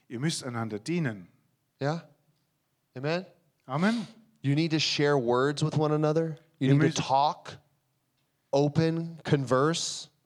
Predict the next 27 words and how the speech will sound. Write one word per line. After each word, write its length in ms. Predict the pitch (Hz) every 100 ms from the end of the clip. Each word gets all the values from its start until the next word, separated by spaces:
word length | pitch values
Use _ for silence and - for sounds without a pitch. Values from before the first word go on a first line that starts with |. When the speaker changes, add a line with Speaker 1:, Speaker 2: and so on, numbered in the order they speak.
| _ _ _ _ _ _ _ _ -
Speaker 1:
Teilt 360 | 143 156 170
auch 380 | 160 151 139 - -
Worte 440 | 120 135 175 185
miteinander, 680 | 170 160 147 135 123 120 110
redet 420 | 139 160 151 -
offen. 400 | 139 - 131 92 - _ _ _
Speaker 2:
Yeah. 220 | 139 170 139 -
Speaker 1:
Habt 380 | 123 147 - -
echte, 480 | 156 165 - 165 165 - -
echten 300 | 151 - 165
Austausch, 420 | 156 170 156 139
echte 280 | 160 - 170
Konversation. 800 | 165 156 147 147 143 165 156 101 -
Speaker 2:
It's, 380 | 143 - - _
you 420 | 113 143 143 139
need 140 | 156 165
to 60 |
share 220 | 156 160 165
your 140 | 160
story 520 | - - 127 165 175
with 160 | 175 170
each 200 | 170 -
other. 380 | 170 180 180 175 _ _ _ _ -
Speaker 1:
Erzähl 460 | 143 - 160 185
anderen 340 | 160 175 180 180
von 240 | - 160
dir. 440 | 151 196 175 104